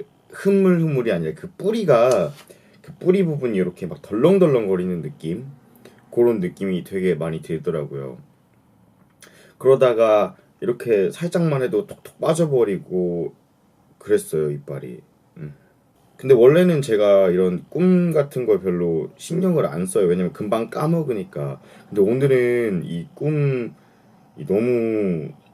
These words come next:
생생하게 기억도 나기도 하고,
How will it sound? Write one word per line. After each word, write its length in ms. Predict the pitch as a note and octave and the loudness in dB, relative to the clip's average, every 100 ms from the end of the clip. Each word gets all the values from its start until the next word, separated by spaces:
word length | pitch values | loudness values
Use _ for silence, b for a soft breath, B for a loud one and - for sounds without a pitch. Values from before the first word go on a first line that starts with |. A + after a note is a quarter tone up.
| _ _ _ _ _ - | _ _ _ _ _ -6
생생하게 640 | E3+ F#3+ F#3 F3 C#3 A#2 | 0 2 4 2 2 -2
기억도 440 | - C#3 C#3 - F#2 | -6 -4 -2 0 0
나기도 300 | G2 A2+ B2 | 0 -6 -4
하고, 840 | C3 A#2+ A2+ A2+ A2 G#2+ F#2 | -2 -2 -4 -4 -4 -4 -4